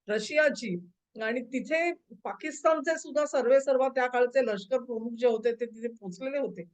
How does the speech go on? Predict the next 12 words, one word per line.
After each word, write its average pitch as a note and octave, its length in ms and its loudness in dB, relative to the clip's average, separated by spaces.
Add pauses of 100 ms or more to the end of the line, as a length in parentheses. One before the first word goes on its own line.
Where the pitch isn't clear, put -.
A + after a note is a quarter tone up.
(380)
आणि E4+ 180 0
त्यानंतर E4 800 6
मग F4 260 -2
जे D4 100 -2
काही D4+ 200 4
झालं B3+ 340 2
म्हणजे B3 220 2
तो, B3 380 6 (380)
अ, G#3 60 -6 (640)
करार A#3+ 340 4
तर D#4+ 260 4
झाला C4+ 240 6